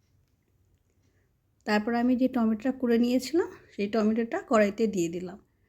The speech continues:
টমেটোটা দিয়ে একটু নাড়তে থাকলাম, যতক্ষণ না টমেটোর কাঁচা ভাবটা চলে যায়, গ-, কাঁচা গন্ধটা, আর টমেটোর মধ্যে একটু জল থাকে, সেই জলটা যতক্ষণ না শুকিয়ে যায়, ততক্ষণ আমি একটু নেড়ে নিলাম। তারপর এক টেবিল স্পুন লবণ দিয়ে দিলাম,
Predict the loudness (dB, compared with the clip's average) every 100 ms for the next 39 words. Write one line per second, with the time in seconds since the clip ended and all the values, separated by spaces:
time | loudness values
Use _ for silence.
0 | _ _ _ -2 0 0 0 2 4 4
1 | 4 2 -2 -2 -2 -4 -4 -6 -2 -2
2 | -4 -10 -8 -2 -2 -2 -4 2 2 2
3 | -2 -2 -4 -6 -6 -4 -2 -4 -4 -6
4 | -2 0 0 0 0 0 -2 -4 -4 0
5 | 2 2 0 -2 -8 -12 -20 _ _ -4
6 | -2 0 0 2 2 2 2 0 2 2
7 | 2 0 -2 0 0 0 -2 0 0 -2
8 | -6 0 2 2 -2 -2 0 2 2 -2
9 | -2 -2 0 -2 -2 4 4 6 4 0
10 | -4 -10 -18 _ _ _ _ -8 -4 -2
11 | -2 0 -2 -2 0 0 -2 -6 -6 -8
12 | _ -2 2 4 4 2 0 0 -2